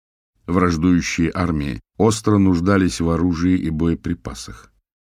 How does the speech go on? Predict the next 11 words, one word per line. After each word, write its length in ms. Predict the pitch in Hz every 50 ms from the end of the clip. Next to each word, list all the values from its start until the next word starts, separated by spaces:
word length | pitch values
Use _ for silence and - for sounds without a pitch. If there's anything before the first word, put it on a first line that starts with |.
| _ _ _ _ _ _ _
В 100 | - 92
этих 260 | 101 98 - 87 80 -
условиях 540 | 87 - 101 107 113 101 87 80 73 -
многие 500 | 85 87 92 98 98 90 82 71 76 76
страны 500 | 69 - - - 82 82 87 90 95 95
переходили 680 | - - 82 73 71 - 76 76 76 73 82 90 90 87
на 280 | 82 82 82 85 82 69
чрезвычайный 1080 | - - - 87 101 107 92 92 98 101 107 107 - - 90 82 80 80 85 90 90 92
режим 380 | 92 95 90 76 76 73 76
управления 640 | 78 69 - 82 80 73 71 69 65 64 67 69 62
экономикой. 640 | - 69 - - 69 62 55 55 - - - -